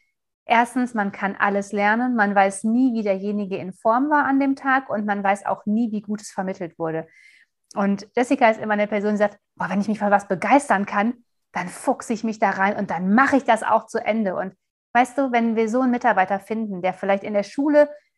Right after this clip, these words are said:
oder im Studium nicht so gut war, weil es ihm einfach keine Begeisterung gebracht hat, aber der bei uns mega gerne arbeitet, alles fürs Team gibt,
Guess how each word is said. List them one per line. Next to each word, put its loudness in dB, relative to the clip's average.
oder 0
im -4
Studium 0
nicht 0
so -2
gut -4
war, 4
weil 2
es -12
ihm -10
einfach -10
keine -6
Begeisterung -2
gebracht -6
hat, -8
aber 4
der 4
bei 2
uns 2
mega 2
gerne 2
arbeitet, -4
alles 4
fürs -6
Team 4
gibt, -4